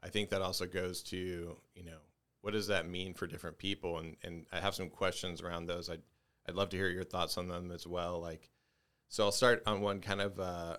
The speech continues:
like, on the physical side, and maybe it's even from, like, accidents, 'cause, you know, like, we've all had, like, whether it's a car accident or whether you're twenty-five and you think you're the most coolest base jumper ever, and then, you know, you almost die.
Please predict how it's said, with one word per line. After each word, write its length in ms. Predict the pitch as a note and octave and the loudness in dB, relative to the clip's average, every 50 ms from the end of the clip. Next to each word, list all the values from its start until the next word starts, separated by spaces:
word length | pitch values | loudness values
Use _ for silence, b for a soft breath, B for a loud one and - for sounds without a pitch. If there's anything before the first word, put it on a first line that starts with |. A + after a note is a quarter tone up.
| - _ - | -8 _ -8
like, 120 | F2+ F2+ | -6 -4
on 80 | F2+ F2+ | -4 -4
the 80 | F2 D#2 | -4 -4
physical 440 | - - G2 F2+ F2 F#2 D2+ D2+ | -2 -2 0 0 0 0 0 -2
side, 260 | D2 - E2+ D#2 D#2 D#2+ | -2 0 -2 -2 -2 -2
and 100 | E2+ F2+ | 0 2
maybe 220 | F#2+ G#2 G#2 G#2+ | 2 2 4 2
it's 160 | G2+ F2+ - | 2 2 0
even 220 | G2 F2+ F#2+ F#2 F2+ | -2 -2 -2 -2 -4
from, 240 | - - F#2 F2+ F2+ | -4 -6 -6 -6 -4
like, 240 | F2 E2 E2 D#2+ - - | -4 -6 -6 -6 -2 2
accidents, 480 | F#2+ G2 F#2 - - F2+ D#2 D2+ - | 2 4 4 2 -2 -2 -4 -4 -4
'cause, 240 | - - E2+ D#2+ - | -4 -4 -4 -4 -4
you 80 | - F2 | -8 -8
know, 140 | E2+ E2 D#2+ | -8 -8 -6
like, 180 | D#2+ D#2+ D#2+ - - _ | -6 -6 -8 -8 -12 _
we've 160 | - F#2 F2 G2 | -10 -4 2 4
all 160 | F#2+ F#2+ F2 | 4 6 6
had, 180 | F2+ F2+ F2+ - - | 6 4 2 2 -2
like, 160 | - E2+ E2+ | -4 -4 -2
whether 160 | - F2 E2+ | -2 -2 -2
it's 140 | F2 E2+ - | -2 -4 -4
a 40 | E2+ | -4
car 220 | - - F2 F2 | -2 0 2 4
accident 480 | F2 F2 E2+ - F2+ F#2 F2+ F2+ F2+ F2 | 4 2 2 0 -4 -4 -4 -4 -4 -4
or 60 | - F2+ | -4 -2
whether 240 | F2+ E2+ F2 F2+ | -2 0 0 0
you're 360 | F2 E2+ E2+ E2+ E2+ E2+ E2 - _ _ _ _ _ | -2 -2 -2 -2 -2 -4 -6 -8 _ _ _ _ _
twenty-five 580 | - - F#2 F#2 F#2 F2+ - F2+ E2+ E2+ F2 F2 | -12 -10 -6 -6 -6 -4 0 2 4 4 2 2
and 80 | F2 | 0
you 60 | F2 D#2+ | -4 -2
think 180 | D2+ F2+ E2+ | -2 -2 -2
you're 120 | F2+ F2+ E2 | -2 -2 -2
the 80 | F2 | -2
most 260 | E2+ E2+ E2 D#2+ - | -2 -4 -4 -4 -6
coolest 320 | - - G2 F2+ F2+ E2+ - | -6 -4 -2 -2 -2 -2 0
base 160 | - G#2 G2+ | -2 -2 0
jumper 320 | - G2+ F2+ D#2+ F#2+ F2 | 0 -2 -2 -2 0 0
ever, 220 | F2 F2 F2 F#2+ F#2+ | 2 2 2 2 0
and 120 | F2+ F2 | -2 -2
then, 200 | E2+ E2+ E2 E2 D#2+ | -2 -4 -4 -4 -6
you 80 | F#2 | -4
know, 100 | E2+ E2 E2 | -4 -4 -4
you 140 | E2 E2+ | -4 -4
almost 280 | E2+ E2 E2+ E2+ - - | -4 -4 -4 -6 -6 -2
die. 300 | - E2+ F2 F2 F2+ F#2 | -2 0 0 0 0 -2